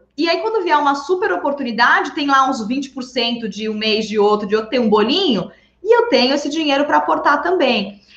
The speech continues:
Então, é não só ter a reserva de oportunidade, mas ter o hábito de todos os meses aportar, com objetivo. Não é assim, "Ah, só vou comprar quando tiver na baixa." Até pode, mas eu acho que o hábito de fazer,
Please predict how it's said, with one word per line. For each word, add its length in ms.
Então, 220
é 40
não 220
só 220
ter 100
a 60
reserva 380
de 80
oportunidade, 880
mas 180
ter 160
o 120
hábito 420
de 120
todos 360
os 140
meses 300
aportar, 640
com 240
objetivo. 640
Não 100
é 60
assim, 160
"Ah, 60
só 120
vou 180
comprar 420
quando 160
tiver 240
na 100
baixa." 400
Até 220
pode, 440
mas 180
eu 60
acho 200
que 60
o 100
hábito 280
de 180
fazer, 720